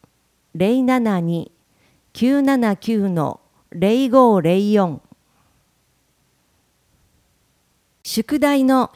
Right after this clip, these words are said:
ヒントにしてね。学芸員から学ぶ柏原子ども歴史講座。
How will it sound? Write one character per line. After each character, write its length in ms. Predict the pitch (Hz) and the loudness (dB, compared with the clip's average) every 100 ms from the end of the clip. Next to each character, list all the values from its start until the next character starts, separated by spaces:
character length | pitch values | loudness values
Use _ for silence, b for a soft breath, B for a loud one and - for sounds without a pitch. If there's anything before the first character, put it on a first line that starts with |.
| - | -14
ヒ 240 | - 330 | -2 0
ン 80 | 285 | 2
ト 140 | 220 | 0
に 120 | 190 | 0
し 100 | 175 | -4
て 140 | - 226 | -4 -2
ね。 300 | 170 208 - _ _ _ _ _ _ _ _ _ _ _ _ _ _ _ _ _ _ _ - | -2 -4 -8 _ _ _ _ _ _ _ _ _ _ _ _ _ _ _ _ _ _ _ -14
学 360 | 165 214 - 285 | -6 -6 -4 -2
芸 280 | 302 302 269 | 2 2 2
員 180 | 254 | -2
か 160 | 220 196 | -2 -4
ら 140 | 180 | -4
学 340 | 170 170 202 190 | -4 -2 -2 -4
ぶ 220 | 185 170 _ _ _ _ _ - | -6 -8 _ _ _ _ _ -10
柏 400 | 202 - 277 269 | -8 -6 -4 -2
原 260 | 262 247 - | 0 -2 -4
子 140 | 196 | -4
ど 140 | 240 254 | -2 0
も 140 | 277 | 0
歴 260 | 254 247 254 | -2 -4 -8
史 140 | 240 | -8
講 280 | - 226 185 | -4 -4 -4
座。 200 | 139 | -6